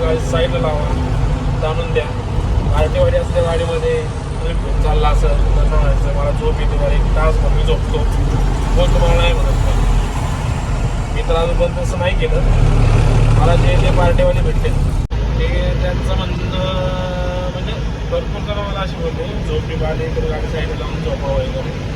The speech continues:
त्यांचं पण बरोबर आहे. मी माझं कसं आहे झोपेचं, चहा वगैरे कंटिन्यू घेत असतो. शंभर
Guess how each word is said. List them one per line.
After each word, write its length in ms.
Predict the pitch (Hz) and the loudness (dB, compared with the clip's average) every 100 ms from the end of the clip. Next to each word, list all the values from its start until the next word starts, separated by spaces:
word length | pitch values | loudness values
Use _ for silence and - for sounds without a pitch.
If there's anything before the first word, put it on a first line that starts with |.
| - | -6
त्यांचं 240 | 160 156 - | -6 -4 -4
पण 200 | 127 - | -4 -4
बरोबर 280 | - 143 117 | -2 -2 -2
आहे. 300 | - - - - - - - - - - - - - - - - | -4 -4 -6 -6 -6 -4 -4 -4 -4 -4 -4 -4 -4 -4 -2 -2
मी 280 | 156 156 156 | -2 -2 -2
माझं 180 | 160 - 170 | -2 -2 -2
कसं 160 | - | -2
आहे 80 | - | -2
झोपेचं, 520 | - - - - 240 - 220 - - - | -2 -2 -2 -2 -2 -2 -4 -4 -4 -4
चहा 180 | - 240 | -4 -4
वगैरे 320 | 247 254 247 | -4 -4 -6
कंटिन्यू 320 | - - - | -6 -6 -6
घेत 160 | - - | -6 -6
असतो. 260 | - - - - - | -6 -6 -6 -6 -4
शंभर 300 | - 151 | -4 -2